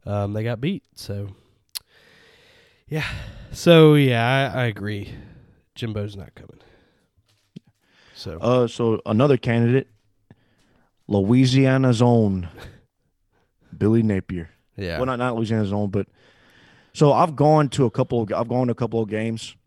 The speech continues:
Speaker 1: Uh-huh.
Speaker 2: uh, this year for U O Lafayette. Shout out to my girlfriend Kelsey. She's a, she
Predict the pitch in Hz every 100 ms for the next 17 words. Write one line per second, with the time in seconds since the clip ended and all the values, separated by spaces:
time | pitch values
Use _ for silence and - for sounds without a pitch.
0 | - 110 92 110 104 110 - 107 104 107
1 | 104 107 107 107 107 - _ _ _ _
2 | 110 104 - 101 98 107 104 104 107 101
3 | - 117 110 - - 104 98 95 95 98
4 | _ _ _ _ - 104 98